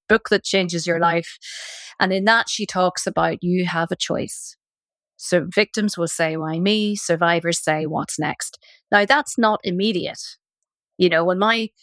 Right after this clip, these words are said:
husband was packing the spare glasses into the boot of his car, um,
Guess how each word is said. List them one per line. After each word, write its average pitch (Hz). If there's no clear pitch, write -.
husband 180
was 175
packing -
the 165
spare 170
glasses 170
into 165
the -
boot 165
of -
his 170
car, 170
um, 165